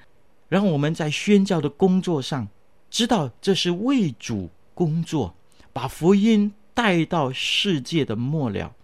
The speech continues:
从耶路撒冷传到地极去，而不是自私自利的以宣教成为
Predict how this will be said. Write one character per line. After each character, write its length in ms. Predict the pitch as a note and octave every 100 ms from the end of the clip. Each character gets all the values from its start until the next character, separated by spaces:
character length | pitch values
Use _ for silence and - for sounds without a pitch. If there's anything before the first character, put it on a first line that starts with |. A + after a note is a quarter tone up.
| - -
从 440 | - E3+ G#3 B3+ C#4 -
耶 160 | C#3 G#3
路 120 | A#3
撒 220 | G3 F3
冷 240 | D#3+ G#2 -
传 280 | - - A#2+
到 160 | D3 A#2+
地 320 | - G#3 D3
极 300 | - F#2+ A2+
去， 280 | - A#2 - - - - -
而 100 | C#3
不 160 | D#3
是 220 | F#3 - C3+
自 360 | - A3 G3
私 320 | C#3 - E3+
自 280 | - - E3
利 240 | C#3+ C3+ G#2+
的 160 | G2+ - - -
以 260 | C3 B2
宣 600 | - - - A#3 A#3+ A3
教 260 | A3 A3 C#3
成 380 | - - C3+ E3+
为 280 | C3+ C#3